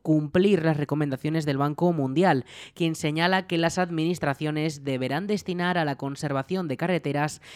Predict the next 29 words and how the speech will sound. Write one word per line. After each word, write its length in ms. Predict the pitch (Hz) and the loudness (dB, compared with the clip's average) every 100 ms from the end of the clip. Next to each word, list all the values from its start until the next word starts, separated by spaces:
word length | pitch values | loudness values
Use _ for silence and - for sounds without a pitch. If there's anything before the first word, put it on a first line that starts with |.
| - | -6
el 180 | 139 139 | -2 -2
tres 240 | 156 196 - | -2 -2 0
por 240 | 170 139 | 0 2
ciento 380 | - 190 208 226 | 0 -2 0 0
de 100 | 175 | 0
su 140 | - | 0
valor 320 | 139 135 185 | 0 2 0
patrimonial. 720 | - 175 156 139 131 117 110 - - - | 0 -2 0 -2 -2 -6 -8 -14 -18 -6
La 280 | 131 151 143 | 2 4 6
poda 280 | - 190 165 | 4 4 4
de 100 | 131 | 4
árboles 480 | 139 185 226 185 156 | 2 2 2 0 0
dentro 340 | 165 180 202 | 0 2 0
de 80 | 185 | 2
los 160 | 151 147 | 2 2
márgenes 600 | 160 165 170 175 175 147 | 0 0 -2 0 0 0
de 100 | 131 | -4
la 100 | - | -2
vía, 460 | 185 214 214 214 - | 2 2 2 0 -4
trabajos 420 | 139 139 160 180 | -2 2 2 2
de 80 | 156 | 0
viabilidad 500 | 143 135 131 131 143 | 0 0 0 -2 -2
invernal, 560 | 143 127 127 165 175 180 - - | -4 -6 -2 2 2 0 -6 -12
retirada 560 | 165 170 156 151 180 180 | 0 2 4 4 4 4
de 100 | 139 | 2
obstáculos, 720 | 120 - 175 208 220 220 156 | -2 0 2 4 6 6 2
cortes 440 | - 208 208 175 147 | 2 4 4 2 0
de 120 | 139 | 0
carretera 600 | 175 147 147 165 160 | 2 2 4 4 4